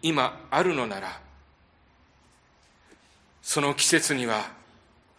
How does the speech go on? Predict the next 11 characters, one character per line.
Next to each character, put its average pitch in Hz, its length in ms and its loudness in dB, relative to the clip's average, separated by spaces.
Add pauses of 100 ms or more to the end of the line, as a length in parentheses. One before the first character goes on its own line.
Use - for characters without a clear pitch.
(1200)
下 - 360 4
に 147 340 -2 (480)
深 - 360 4
く - 280 -6 (1500)
根 135 220 2
を 127 100 2
張 110 180 -2
る 127 180 -6 (1400)
絶 147 260 2 (160)
好 156 300 4
の 165 280 0